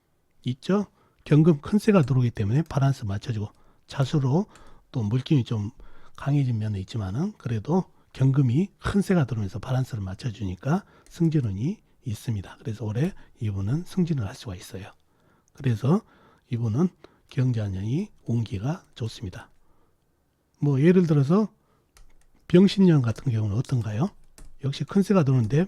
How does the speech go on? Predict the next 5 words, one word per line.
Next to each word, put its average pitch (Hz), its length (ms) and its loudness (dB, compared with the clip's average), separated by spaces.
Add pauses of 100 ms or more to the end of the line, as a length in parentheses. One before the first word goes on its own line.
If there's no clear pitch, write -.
병화가 160 520 4 (160)
고춧가루죠. 160 760 -2 (640)
바로 123 360 -2 (400)
들어오게 135 240 4
되면 113 340 0